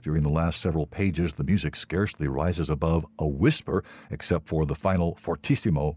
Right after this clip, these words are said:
chord, while other equally unconventional works found a place in the repertory. Nielsen finally lost patience. "We might perhaps say that the first movement is more lively and full of temperament, but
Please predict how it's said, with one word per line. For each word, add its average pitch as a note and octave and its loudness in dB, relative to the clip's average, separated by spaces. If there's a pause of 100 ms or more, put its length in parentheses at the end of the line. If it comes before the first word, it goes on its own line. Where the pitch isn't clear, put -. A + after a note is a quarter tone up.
chord, G2 2 (300)
while B2 2
other A#2+ 4
equally A2 2
unconventional A#2+ 4
works E3+ 0 (180)
found C3 2
a B2 2
place G2 0
in G#2+ 4
the B2 6
repertory. A2 2 (420)
Nielsen G#2 4
finally B2+ 4
lost F2+ 0
patience. - 0 (440)
"We G3 2
might C3 2
perhaps F2+ 0
say D#2+ 0
that E2+ -2
the E2+ -2
first A#2 0
movement A2 4
is G2+ 0
more F#2 4
lively F2+ 2
and E2 2
full G2+ 0
of F2 -2
temperament, G#2+ 2 (340)
but - 0